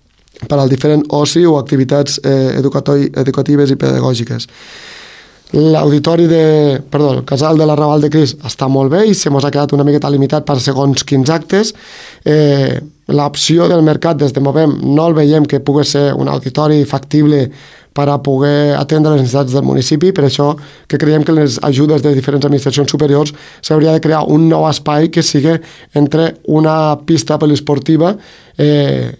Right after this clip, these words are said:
secundària, no com la que tenim actualment, no algo tan gran, i però cada vegada mos pugui fer, eh, el servei d'auditori o espai per a actes festius. Més enllà d'això,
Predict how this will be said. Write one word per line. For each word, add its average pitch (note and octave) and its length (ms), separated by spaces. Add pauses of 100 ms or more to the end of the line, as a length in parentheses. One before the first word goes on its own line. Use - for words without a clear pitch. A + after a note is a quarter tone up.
(640)
secundària, D3 640
no D3+ 100
com C#3 140
la C#3 80
que C3+ 100
tenim C3+ 220
actualment, C3 480
no D#3+ 140
algo C3 140
tan C3+ 120
gran, E3+ 240 (380)
i - 60
però D#3 200
cada D3 160
vegada D3 320
mos E3 240
pugui C#3+ 240
fer, D3 300 (360)
eh, C3+ 460
el A#2 80
servei D3+ 480
d'auditori C#3 1040
o C#3+ 140
espai C3+ 480 (340)
per C#3+ 160
a C#3 140
actes C#3 420
festius. C3 600 (840)
Més D3+ 160
enllà D3 320
d'això, D#3+ 260